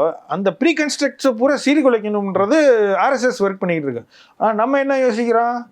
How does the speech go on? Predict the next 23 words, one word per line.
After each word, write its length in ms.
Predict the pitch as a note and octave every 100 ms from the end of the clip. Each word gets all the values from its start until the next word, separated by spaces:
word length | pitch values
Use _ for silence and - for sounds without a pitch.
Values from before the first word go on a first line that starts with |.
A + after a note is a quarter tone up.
| _ _ _ -
திருப்பி 220 | B3+ A#3+
எம் 140 | A#3
ஜி 120 | A3 A#3+
ஆர் 140 | A3
போல 140 | G#3 G#3+
இவரு 200 | F#3+ G3
வருவாரா, 540 | F#3+ F3 E3+ F3 E3
இன்னொரு 220 | E3+ A3
நடிகர் 340 | G3 F3+ F#3+ F#3
வருவாரா 420 | E3 D3 D3 D3
அப்படின்னு 380 | C#3 D#3 F#3+ F#3+
தான் 100 | A3
நம்ம 100 | G3+
பேசிக்கிட்டு 340 | G3+ G3 F#3
இருக்கோம். 200 | C#3 A#2 -
இ-, 160 | G3+ G3+
அந்த 260 | F#3+ A3 A#3+
சூழ்நிலையில 560 | G3+ - C#4 C#4 B3 A3+
தான் 180 | B3+ C4+
நம்ம 200 | G#3 G3
இருக்கிறோம், 420 | F3+ B3 A3 D#3
நம்ம 160 | C#3+ D3
சமுதாயம். 500 | - D3+ E3 B2+